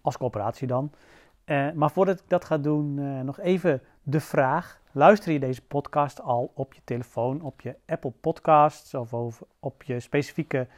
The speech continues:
podcast-app op je Android-telefoon of misschien via Spotify?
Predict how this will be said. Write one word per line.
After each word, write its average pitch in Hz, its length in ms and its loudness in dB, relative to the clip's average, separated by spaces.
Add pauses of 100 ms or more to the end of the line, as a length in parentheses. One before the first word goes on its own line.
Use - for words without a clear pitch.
(420)
podcast-app 160 1000 4
op - 260 -4
je 127 360 -2
Android-telefoon 165 800 2
of 139 140 -6
misschien 135 320 -6
via 120 240 -8
Spotify? 175 720 -4